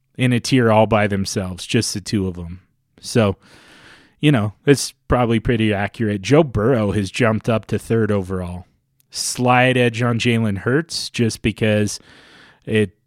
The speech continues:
feels like a little bit more sustainable style of play, perhaps. Uh, but Jalen Hurts is fourth. Justin Herbert falls to fifth. I still have him ranked as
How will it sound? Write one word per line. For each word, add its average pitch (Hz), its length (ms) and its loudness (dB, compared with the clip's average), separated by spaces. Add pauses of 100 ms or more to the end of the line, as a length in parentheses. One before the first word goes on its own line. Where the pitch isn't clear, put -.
feels 120 540 0
like 117 240 0
a 117 60 -2
little 113 280 0
bit 110 220 -2
more 107 320 -2
sustainable 107 1000 -2
style 107 460 -2
of 98 120 -6
play, 113 500 -4 (340)
perhaps. 170 680 -2 (560)
Uh, 110 200 -2
but 107 140 -6
Jalen 127 340 0
Hurts 120 260 -2
is 110 120 -4
fourth. 113 400 2
Justin 139 420 0
Herbert 113 340 -2
falls 107 340 -2
to 104 80 -8
fifth. 110 480 -4
I 110 120 -2
still 156 300 0
have 143 220 4
him 110 160 -2
ranked 117 360 -2
as 101 260 -6